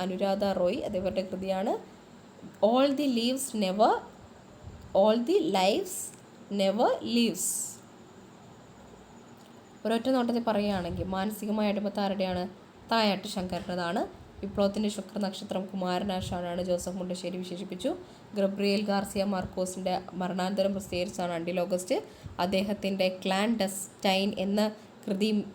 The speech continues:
മിക്വൽ ലിറ്റിലുമായി ബന്ധപ്പെട്ടതാണ്. ഇത് Emperor of Maldives, ക്യാൻസറുമായി ബന്ധപ്പെട്ട് സിദ്ധാർത്ഥ് എഴുതാണ് The Emperor of Maldives എന്ന് പറയുന്നത്. വാമൊഴി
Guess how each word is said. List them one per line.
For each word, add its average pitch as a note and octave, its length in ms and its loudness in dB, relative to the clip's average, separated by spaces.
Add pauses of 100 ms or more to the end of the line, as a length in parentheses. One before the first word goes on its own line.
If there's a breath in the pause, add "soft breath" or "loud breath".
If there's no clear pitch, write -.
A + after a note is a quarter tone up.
(200)
മിക്വൽ A3+ 440 4
ലിറ്റിലുമായി G#3 500 0
ബന്ധപ്പെട്ടതാണ്. G3 600 2 (460 loud breath)
ഇത് A3+ 100 0 (160)
Emperor B3 340 4 (120)
of A#3 100 0 (160)
Maldives, F#3 540 0
ക്യാൻസറുമായി G3+ 640 0
ബന്ധപ്പെട്ട് F#3+ 460 -2 (160)
സിദ്ധാർത്ഥ് G3 600 0 (480 loud breath)
എഴുതാണ് F#3+ 420 -2
The - 60 -4 (120)
Emperor G3+ 360 0 (120)
of F#3+ 100 0 (220)
Maldives F3+ 460 -4
എന്ന് F#3 120 -4
പറയുന്നത്. F3+ 320 -2 (120)
വാമൊഴി G3 340 0